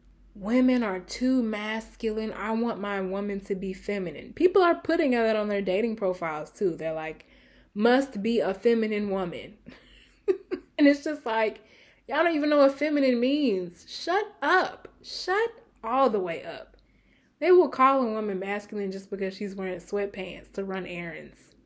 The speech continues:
You know what I'm saying? As if we just supposed to wear short skirts and heels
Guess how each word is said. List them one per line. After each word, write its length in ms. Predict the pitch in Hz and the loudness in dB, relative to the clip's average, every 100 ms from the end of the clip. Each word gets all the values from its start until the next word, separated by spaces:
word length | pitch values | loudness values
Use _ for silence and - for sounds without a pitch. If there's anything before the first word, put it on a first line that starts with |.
| - | -4
You 100 | 240 | -2
know 100 | 247 | 0
what 60 | |
I'm 100 | 233 | -2
saying? 380 | 233 247 247 240 | -4 -4 -4 -6
As 180 | - 208 | -6 0
if 160 | 220 254 | 0 0
we 140 | 294 | -2
just 160 | 262 247 | -2 -4
supposed 300 | 220 208 - | -6 -6 -6
to 80 | |
wear 320 | 190 180 175 - _ _ _ _ _ | -2 -2 -4 -10 _ _ _ _ _
short 360 | - 285 311 - | -6 2 2 0
skirts 520 | - 254 262 247 - | -4 2 2 0 -4
and 200 | 220 202 | -6 -6
heels 500 | 202 269 233 202 196 | -2 0 2 0 -4